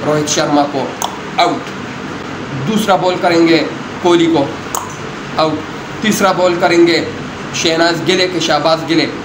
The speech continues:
आउट, चौथा बॉल करेंगे अर्जुन कुमार है कि क्या बोले, आउट। मतलब जडेजा, पांड्या, सबको आमिर आउट कर देंगे और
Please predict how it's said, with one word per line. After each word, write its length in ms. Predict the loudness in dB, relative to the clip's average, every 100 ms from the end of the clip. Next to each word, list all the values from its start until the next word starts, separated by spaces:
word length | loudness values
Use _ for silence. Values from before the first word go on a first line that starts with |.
| -10 -10 -6 -6 -6 -10 -6 0
आउट, 220 | 2 2 -4 -8 -4
चौथा 280 | 0 2 2
बॉल 220 | 2 2 2
करेंगे 440 | 0 2 4 4 2 -4 -10 -10 -10 -10 -2 0
अर्जुन 340 | 2 2 2
कुमार 340 | 4 4 4
है 60 | 2
कि 120 | -2
क्या 200 | 0 0
बोले, 240 | 2 2 0 -2 -2
आउट। 180 | 0 0 -4 -6 -2
मतलब 300 | 0 0 0
जडेजा, 440 | 0 0 2 2
पांड्या, 400 | 2 2 2 0
सबको 540 | 0 0 -2 -2 0 2
आमिर 300 | 4 4 2
आउट 280 | 2 0 2
कर 100 | 0
देंगे 320 | 0 0 0
और 240 | 2 0